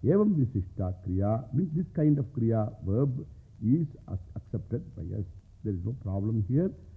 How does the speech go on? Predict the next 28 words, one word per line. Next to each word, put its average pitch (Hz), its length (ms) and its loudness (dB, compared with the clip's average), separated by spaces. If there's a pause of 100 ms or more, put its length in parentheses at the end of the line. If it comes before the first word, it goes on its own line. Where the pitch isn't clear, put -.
(120)
Therefore, 147 500 2 (360)
sentence 143 380 4 (240)
must 113 220 0
have 107 180 -2
a 123 80 0
verb. 151 320 2 (200)
We 110 80 0
accept 113 380 -4
it, 113 100 -2 (140)
sir. 180 220 2 (320)
And 208 200 0
if 175 120 -2
the 156 80 2
verb, 147 320 4
even 165 240 6
if 151 120 0
you 131 80 4
don't 143 360 8
use, 139 260 10 (360)
you 147 140 6
can 123 200 2
apply, 151 400 2 (120)
supply 151 400 0
a 170 40 0
verb. 131 340 2 (220)
We 151 100 2
accept 127 400 -2
it. 131 120 6